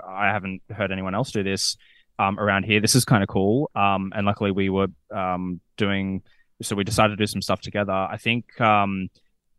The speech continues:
that the, the great thing about that was that, 'cause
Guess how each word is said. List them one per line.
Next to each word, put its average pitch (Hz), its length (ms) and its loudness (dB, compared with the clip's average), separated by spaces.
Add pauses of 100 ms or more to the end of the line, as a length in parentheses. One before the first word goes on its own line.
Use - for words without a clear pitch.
that 131 300 6 (320)
the, 143 160 6
the 135 200 0
great 147 220 6
thing 170 100 2
about 139 220 6
that 127 180 4
was 113 380 -2
that, 107 220 2 (160)
'cause 117 200 -6